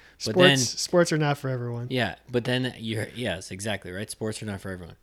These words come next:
Speaker 1: But then I also think of, like, the athletic trainer that probably comes home and complains about their job,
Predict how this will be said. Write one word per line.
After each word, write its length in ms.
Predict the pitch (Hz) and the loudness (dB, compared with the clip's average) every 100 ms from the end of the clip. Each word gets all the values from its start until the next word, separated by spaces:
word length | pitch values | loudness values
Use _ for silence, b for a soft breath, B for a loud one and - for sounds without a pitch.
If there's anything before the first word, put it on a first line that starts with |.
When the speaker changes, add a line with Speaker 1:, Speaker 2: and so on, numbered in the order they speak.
| - | -10
Speaker 1:
But 120 | 110 | -4
then 100 | 123 123 | 0 2
I 80 | |
also 320 | 117 156 - 123 | 2 2 0 -4
think 240 | 120 107 | -4 -4
of, 100 | 98 | -4
like, 300 | 98 90 - - b | -4 -6 -10 -20 b
the 120 | 107 | -2
athletic 340 | 107 107 107 98 | -2 0 -4 -4
trainer 300 | - 120 113 | -4 -2 -2
that 240 | 95 87 | -4 -8
probably 300 | - 117 117 | -4 -2 -2
comes 260 | - 107 98 | -4 -6 -4
home 320 | 107 104 95 | -4 -2 -4
and 100 | 90 | -6
complains 400 | 95 90 98 98 | -10 -8 -6 -6
about 200 | 95 90 | -6 -8
their 100 | 85 | -10
job, 460 | 85 104 87 71 | -6 -6 -4 -8